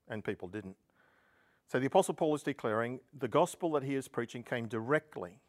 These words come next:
by revelation from Jesus Christ. The Lord Jesus took the Apostle Paul and took him off to Arabia, where he taught him the leading truths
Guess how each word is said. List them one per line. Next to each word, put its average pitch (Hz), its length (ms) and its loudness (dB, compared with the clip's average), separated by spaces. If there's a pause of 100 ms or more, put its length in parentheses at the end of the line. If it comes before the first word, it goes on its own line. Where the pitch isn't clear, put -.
(140)
by 135 300 2
revelation 123 760 -2
from 123 360 2
Jesus 107 420 -2
Christ. - 560 -6 (540)
The 123 60 2
Lord 120 200 4
Jesus 110 320 -2
took - 220 -2
the 156 80 -2
Apostle 143 400 -2
Paul 190 420 -2 (480)
and 123 100 -12
took 131 160 4
him 117 180 0
off - 260 2
to 131 180 -4
Arabia, 147 600 2 (560)
where 120 180 2
he 127 120 -2
taught 151 320 4
him 139 300 -2
the 120 180 0
leading 147 340 2
truths 165 580 0